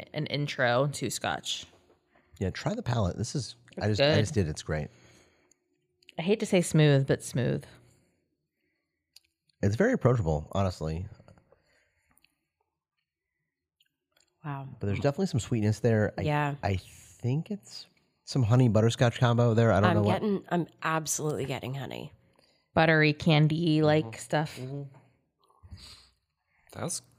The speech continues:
Speaker 4: that's good.
Speaker 3: That is, that is quite good.
Speaker 2: And then maybe, like, oh man.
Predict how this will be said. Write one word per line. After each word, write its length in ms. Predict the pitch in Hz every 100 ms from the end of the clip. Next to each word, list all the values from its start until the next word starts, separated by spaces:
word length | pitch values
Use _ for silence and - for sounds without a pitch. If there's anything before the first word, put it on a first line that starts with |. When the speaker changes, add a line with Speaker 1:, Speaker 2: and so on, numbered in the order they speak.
| _
Speaker 4:
that's 180 | 135 -
good. 340 | - 90 90 92 _ _
Speaker 3:
That 140 | 156
is, 280 | 160 151 - - -
that 140 | 160
is 140 | 156 151
quite 260 | - 139
good. 280 | - 131 139 - _ _ _ _ _ _ _ _ _ _ _ _ _ _
Speaker 2:
And 100 | 90
then 160 | 107 113
maybe, 600 | - 95 117 143 180 170
like, 420 | 139 123 117 - _ -
oh 200 | - 85
man. 280 | 90 85